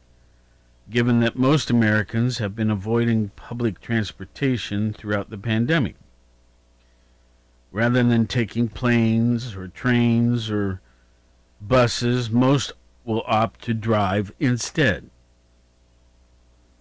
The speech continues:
In fact, when it comes to holiday travel this year, plane travel is projected to fall by over fifty percent compared to twenty nineteen,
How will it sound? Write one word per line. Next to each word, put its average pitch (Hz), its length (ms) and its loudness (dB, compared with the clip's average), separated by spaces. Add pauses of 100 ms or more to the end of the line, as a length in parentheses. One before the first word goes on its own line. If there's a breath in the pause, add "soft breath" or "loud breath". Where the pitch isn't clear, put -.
(480 soft breath)
In 117 140 2
fact, 143 340 0 (200)
when 113 200 0
it 110 140 -2
comes 120 320 2
to 107 300 2
holiday 117 440 0
travel 135 400 0
this 131 240 2
year, 123 220 2
plane 156 380 2
travel 110 400 0
is 107 120 -2
projected 104 680 -6
to 98 120 -10
fall 113 360 0
by 117 200 0
over 95 360 -4
fifty - 600 -10
percent - 840 -14 (1700 soft breath)
compared 110 540 0
to 101 180 -4
twenty 101 380 0
nineteen, 95 720 -4